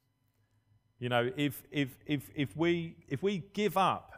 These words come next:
everything we have and even our bodies to the fire, but have love, we gain nothing.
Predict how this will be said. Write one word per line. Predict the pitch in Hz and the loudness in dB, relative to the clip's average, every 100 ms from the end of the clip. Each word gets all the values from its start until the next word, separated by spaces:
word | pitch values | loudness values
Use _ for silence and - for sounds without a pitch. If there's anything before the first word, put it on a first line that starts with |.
| - | 0
everything | 175 226 180 185 - 170 | 6 6 6 -2 0 -4
we | 156 143 | -2 -2
have | 143 123 | 2 2
and | 120 143 | 2 0
even | 180 175 151 | -2 -2 -4
our | 135 135 | -2 -4
bodies | - 170 165 120 - | 0 0 0 -2 -4
to | 135 | -4
the | 117 | -4
fire, | - 139 127 87 78 85 _ _ _ _ | -2 0 2 0 -4 -8 _ _ _ _
but | - 110 | 0 2
have | 120 113 | 2 0
love, | 131 113 113 | 2 0 0
we | 120 120 | -6 -2
gain | 135 131 113 | -2 -2 -2
nothing. | 120 117 - 76 | -4 -4 -8 -10